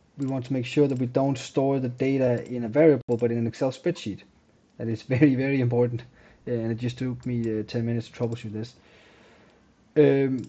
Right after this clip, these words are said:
but we want to extract the data, and then we want to save it in Excel sh-, Excel sheet. Um, and now we can then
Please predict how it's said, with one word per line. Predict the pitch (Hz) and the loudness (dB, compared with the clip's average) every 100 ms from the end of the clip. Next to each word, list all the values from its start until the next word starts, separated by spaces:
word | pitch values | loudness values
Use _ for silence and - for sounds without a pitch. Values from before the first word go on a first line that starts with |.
| - 131 | -12 -4
but | 143 | 0
we | 143 | 4
want | 147 | 4
to | 143 | 2
extract | - 165 151 | 4 2 2
the | 139 | 2
data, | 139 131 127 | 2 2 0
and | 120 | 0
then | 127 | -2
we | 127 | -4
want | 123 | -4
to | 123 | -4
save | 123 135 | -2 0
it | 127 | 0
in | 123 | -2
Excel | 117 131 127 | -2 0 0
sh-, | - - - 131 | -4 -20 -14 -4
Excel | 123 123 131 | -4 0 -2
sheet. | 127 110 107 - - - - | -2 -4 -6 -12 -20 -14 -4
Um, | 135 123 117 101 - - - - - - | -2 0 0 -4 -8 -18 -20 -20 -20 -14
and | 131 127 131 | -8 -4 2
now | 151 165 139 | 4 4 4
we | 131 127 | 2 0
can | 123 127 | 0 0
then | 127 131 123 | 2 2 0